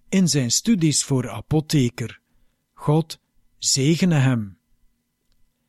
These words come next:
Karel schreef me van zijn spoeterwiel.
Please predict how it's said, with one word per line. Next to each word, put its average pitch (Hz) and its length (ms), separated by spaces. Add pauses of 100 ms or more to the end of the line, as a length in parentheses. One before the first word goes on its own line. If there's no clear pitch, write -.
(760)
Karel 160 540 (480)
schreef 175 540
me 180 160
van 160 260
zijn 160 360 (240)
spoeterwiel. 147 1400